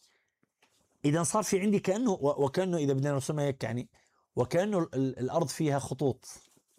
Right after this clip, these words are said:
طيب. فيها حلال طيب وفيها حرام خبيث. فلا تتبعوا خطوات الشيطان.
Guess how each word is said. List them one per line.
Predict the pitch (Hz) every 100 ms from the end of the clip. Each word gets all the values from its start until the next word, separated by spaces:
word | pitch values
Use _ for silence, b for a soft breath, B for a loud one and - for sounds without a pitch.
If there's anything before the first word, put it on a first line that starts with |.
| _ _ _ -
طيب. | 120 120 165 _ _ b b b
فيها | - 247 196
حلال | - 175 196
طيب | 180 190 233 208
وفيها | 170 - 196 165 240 - _ _ -
حرام | - 170 190
خبيث. | - 143 127 107 _ _ _ _ _ _
فلا | - 127 139
تتبعوا | 135 139 131 113
خطوات | 107 117 120 107 98
الشيطان. | - 95 - 98